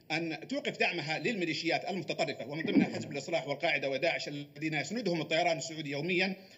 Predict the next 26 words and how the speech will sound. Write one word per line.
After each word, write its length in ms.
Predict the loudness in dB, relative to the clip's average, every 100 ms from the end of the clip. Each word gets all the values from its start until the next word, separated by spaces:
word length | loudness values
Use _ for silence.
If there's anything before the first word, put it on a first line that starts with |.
| 0
وصور 540 | 2 2 2 2 2
الفيديوهات 560 | 0 -4 -4 0 0 0
وأفلام 720 | -2 -8 -12 -8 0 4 4
البي 180 | 2 -4
بي 100 | -6
سي 140 | -6 -6
تحديدًا 520 | -6 -4 0 0 0 -10 -8
موجودة 400 | -4 -2 0 2 0
وقد 220 | -2 -4
وثقت 400 | -2 -2 -2 0
ونشرت. 400 | -2 0 0 -2 -6 -20 -20 -6
بالتالي 460 | 0 4 4 4 0
المغالطة 640 | -2 0 0 0 -2 -8 -8 -8 -6
أصبحت 380 | -6 -4 -2
فاشلة، 380 | 2 0 0 -8 -12 -20 -20 -2
ودليل 380 | 2 4 2 2
فشلها 520 | 0 2 2 0 -2
أنها 120 | -4
استمرت 360 | -2 -2 -2 -4
ست 180 | -4
سنوات 400 | -4 0 2 2 -2 -4
وهم 220 | -2 0
الآن 340 | 0 2 0 0 -6 -10 -8 -4
مهزومون 580 | -2 0 0 0 2 2
على 160 | 2
البر، 300 | 2 0 0